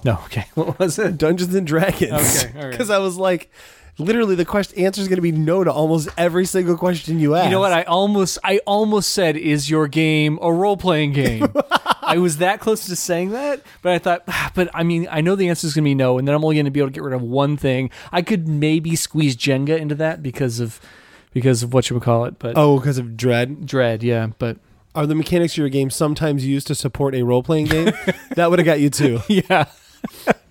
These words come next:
Speaker 2: They'd have been actually, it's almost like a free guess, right? 'Cause it's just a <laughs> question, but
Speaker 1: Mm-hmm.
Speaker 2: it's so directed. Like,
Speaker 1: Yeah.
Speaker 2: does your game involve circular tiles with birds on them? <laughs> All right.
Speaker 1: All right.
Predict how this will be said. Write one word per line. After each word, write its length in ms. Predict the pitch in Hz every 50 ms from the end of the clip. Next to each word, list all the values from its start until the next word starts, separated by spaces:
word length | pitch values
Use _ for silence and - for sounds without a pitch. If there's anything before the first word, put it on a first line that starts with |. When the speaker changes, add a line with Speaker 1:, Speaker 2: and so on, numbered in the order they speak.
| - - - -
Speaker 2:
They'd 120 | - 214 233
have 80 | 247
been 100 | 240 214
actually, 400 | 214 220 202 - 233 220 202 - -
it's 140 | 196 180 180
almost 260 | 202 220 254 247 196
like 100 | 202 175
a 60 | 170 -
free 260 | - - 202 196 165
guess, 400 | 147 190 214 175 110 - - 151
right? 200 | 147 147 190 -
'Cause 160 | 185 180 160
it's 140 | 170 160 -
just 160 | 190 175 -
a 40 | 151
<laughs> 140 | 151 - -
question, 600 | 240 247 190 - - - - - 175 139 123 127
but 280 | 139 143 120 _ _ -
Speaker 1:
Mm-hmm. 320 | 175 165 165 185 190 190 - _ - 185
Speaker 2:
it's 140 | 165 -
so 300 | - - - 190 190 180 170
directed. 440 | 156 156 156 165 156 - 123 113 117
Like, 160 | 131 127 147
Speaker 1:
Yeah. 160 | 139 131 117 107 - - - -
Speaker 2:
does 200 | - 151 143 131
your 120 | 156 170 170
game 280 | 160 170 165 165 170 165
involve 360 | 160 131 143 135 131 127 -
circular 500 | - - 156 151 - - 156 147 143 139
tiles 400 | - - 139 131 131 139 127 -
with 140 | 131 - 107
birds 360 | 104 120 117 123 135 139 139
on 180 | 156 151 156 165
them? 180 | 170 165 170 175 -
<laughs> 60 | - - - - - - - 202 - - - 403 - - _ _ - - _ - - _ _ _ _ _ _ _ _ _ _ _ _ _ _ _ _ _ _ _ _ _ _ _ _ _ _ _ _ _ _ _ _ _ _ _ _ _ _ _ _ _ _ _ _ -
All 80 | - 104
right. 400 | 120 113 110 117 110 - - - 147
Speaker 1:
All 60 | 156
right. 200 | 160 143 135